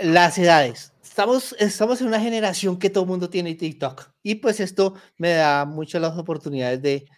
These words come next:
ser algo así parecido. ¿Cuáles son la, el rango de edad de las personas que más les gusta estar frente al espejo mágico? ¿Los jóvenes, los millennials, los de la generación de ahora, las personas de edad avanzada,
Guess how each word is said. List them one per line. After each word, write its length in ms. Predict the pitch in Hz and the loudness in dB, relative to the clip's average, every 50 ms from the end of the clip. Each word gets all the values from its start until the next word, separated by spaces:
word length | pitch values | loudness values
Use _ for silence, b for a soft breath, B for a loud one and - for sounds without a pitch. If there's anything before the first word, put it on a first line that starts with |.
| b b b b | b b b b
ser 560 | _ - - 160 147 143 139 143 147 - _ _ _ - | _ -4 0 2 2 2 0 -2 -6 -16 _ _ _ -2
algo 260 | 151 156 156 156 151 | -2 -2 0 0 -4
así 160 | 147 - 156 | -4 -4 -6
parecido. 520 | 135 156 151 151 139 143 131 120 110 - B B B B B B B B _ _ | -2 0 0 0 -2 -6 -10 -12 -12 -14 B B B B B B B B _ _
¿Cuáles 320 | - 170 170 175 180 180 180 | 2 2 4 4 4 0 -2
son 160 | 196 190 185 | -4 -4 -2
la, 140 | 185 185 202 | -2 -2 -2
el 280 | 196 185 165 165 156 | -2 -2 -2 -2 -2
rango 260 | 160 151 151 147 156 170 | -2 -2 -2 -2 -2 -2
de 60 | 175 | -2
edad 100 | 170 160 151 | 0 0 0
de 60 | 147 | -2
las 120 | 151 151 | -2 -4
personas 420 | - 190 175 165 156 139 139 139 - | -6 -8 -8 -8 -6 -8 -8 -8 -4
que 100 | - 180 | -4 -4
más 300 | 170 160 160 151 151 143 | -4 -2 -4 -4 -4 -4
les 160 | 147 151 151 | -4 -6 -6
gusta 260 | 151 151 147 - 151 | -8 -10 -10 -10 -12
estar 240 | 143 147 - 147 143 | -10 -4 -4 -4 -4
frente 320 | - 156 156 143 - 165 151 | -4 -8 -10 -8 -4 -4 -2
al 100 | 147 143 | -2 -2
espejo 380 | 135 139 - 139 127 131 135 135 | -4 -8 -8 -10 -10 -8 -10 -10
mágico? 520 | 135 131 131 - 131 123 _ - 123 - B B B B B B B B | -10 -12 -12 -14 -18 -20 _ -18 -20 -20 B B B B B B B B
¿Los 180 | 139 139 135 131 | -10 -10 -10 -8
jóvenes, 460 | - 147 151 151 156 151 151 151 147 | -6 -4 -2 0 0 0 -2 -2 -4
los 160 | 143 147 139 | -4 -4 -6
millennials, 880 | 139 139 131 131 131 139 139 143 143 143 147 147 147 147 147 143 143 147 B B B _ | -6 -8 -8 -6 -4 -2 -2 -2 -2 -2 -2 -2 0 0 0 -2 -4 -8 B B B _
los 200 | - 147 147 139 | -4 -2 -2 -2
de 80 | 139 135 | -2 -2
la 140 | 135 139 139 135 | -2 -2 -4 -4
generación 760 | - 151 139 135 135 131 131 131 131 - 139 135 135 135 131 | -6 -10 -10 -8 -6 -6 -6 -6 -8 -8 -8 -8 -8 -6 -4
de 100 | 139 139 | -2 0
ahora, 720 | 135 139 139 143 147 147 147 151 147 147 151 151 147 143 | 2 2 2 4 2 2 2 2 2 2 2 2 0 0
las 160 | 143 143 143 | 0 -2 -4
personas 460 | 143 - 143 - - 139 135 139 139 139 | -6 -10 -10 -8 -8 -8 -6 -6 -6 -2
de 80 | 147 | -2
edad 140 | 139 135 131 | -2 0 0
avanzada, 800 | 131 135 139 139 131 - 156 147 143 147 147 147 151 156 151 | -2 -2 -4 -4 -6 -4 -2 0 0 2 2 0 -2 -4 -6